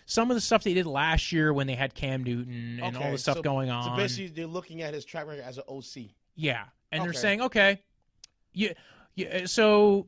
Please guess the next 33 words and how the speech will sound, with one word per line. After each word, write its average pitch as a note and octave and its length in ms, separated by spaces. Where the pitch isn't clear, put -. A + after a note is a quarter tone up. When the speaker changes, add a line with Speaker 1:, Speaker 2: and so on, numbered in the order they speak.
Speaker 1:
maybe A#3+ 320
you've B3 100
developed G#3+ 340
more F#3+ 140
as F3 100
a - 40
person. E3 640
Maybe F#3 260
you F3 160
can F3+ 120
be F3 100
a D#3+ 60
little E3+ 140
bit, D#3+ 320
a D#3 60
bit D#3 200
less D#3 200
grady-, D3 520
ingratiating D#3+ 720
as C#3 160
a, C#3 60
as C3+ 240
a B2 60
personality. C3 800
We're D3 60
gonna F3+ 140
have G#3 120
somebody A3 320
else G3+ 200
in F#3+ 60
charge F#3+ 300
of E3+ 60
the, D#3+ 80